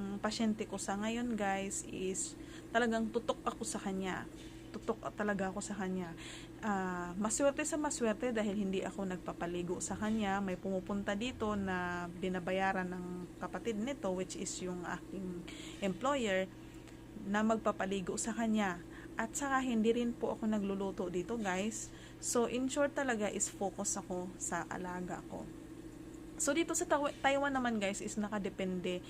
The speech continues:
sa amo yan at sa usapan nyo ng inyong employer kung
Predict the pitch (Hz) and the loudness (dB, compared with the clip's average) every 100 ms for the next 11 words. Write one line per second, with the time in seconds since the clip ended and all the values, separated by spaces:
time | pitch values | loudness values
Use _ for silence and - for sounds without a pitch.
0 | - - - 220 208 208 - - - - | -12 -6 2 6 6 4 -2 -14 -6 0
1 | 190 196 202 240 240 190 214 214 190 - | 2 4 4 2 4 2 2 0 -2 -2
2 | - 185 - 185 185 190 190 202 196 196 | -2 -2 -2 -2 0 0 2 2 2 0
3 | 196 185 185 180 180 - - - - - | 0 0 0 0 -4 -8 -12 -12 -12 -2
4 | 208 190 202 185 180 190 180 - 190 185 | 0 0 2 4 4 4 2 0 0 2